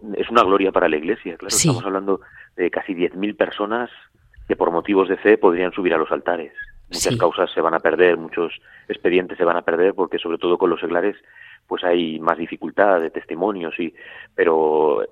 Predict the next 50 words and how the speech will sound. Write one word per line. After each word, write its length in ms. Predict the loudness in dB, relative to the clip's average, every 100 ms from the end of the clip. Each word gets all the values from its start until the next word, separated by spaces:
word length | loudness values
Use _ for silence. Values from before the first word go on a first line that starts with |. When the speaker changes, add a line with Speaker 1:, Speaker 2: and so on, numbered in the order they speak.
| -6
Speaker 1:
prácticamente 440 | -6 0 -2 -2
está 160 | 2 2
reconocido 480 | 4 -2 -4 -4 -2
ese 140 | -2
número, 300 | -4 -6 -8
¿no? 180 | -8 -14
Y 180 | -6 -2
es, 80 | 0 -2
y 120 | -2
es 100 | -2
una 180 | 0 0
gloria, 380 | 2 4 4 2
claro 260 | 0 -2 0
que, 200 | -4 -6 -16 -20
<laughs> 160 | -12 -10
como 400 | -8 -6 -4 -2
hemos 340 | -2 -4 -4 -4
dicho 160 | -4 0
siempre, 300 | 2 4 6
para 220 | 6 4
que 120 | 4
haya 400 | 6 8 8 4 -6 -20 _ _
mártires 440 | 2 4 2 0
tiene 180 | 2 2
que 80 | 4
haber 140 | 4
asesinos. 500 | 2 -4 -8 -6 -8 -10 -18
Por 140 | -6 -2
Speaker 2:
Sí. 140 | 0
Speaker 1:
desgracia, 480 | 4 2 4 0 0 -12 _ _ _
por 120 | -2
los 120 | -2
que 80 | 0
también, 520 | -2 0 0 0 -4 -10
eh, 240 | -8 -6 2
rezan 280 | 2 4 2
los 120 | 2
mismos 320 | -2 -4 -6
mártires 480 | 2 2 2 -2 -2 -4
y, 220 | -8 -8
y, 320 | -10 -12 -8
y 40 | 0
la 80 |
Iglesia 380 | 0 2 2 2
sigue 160 | 0 -2
rezando 320 | -2 -4 -4
por 100 | -6
su 100 | -4
conversión, 580 | -6 -4 -4 0 0 0
¿no? 160 | -6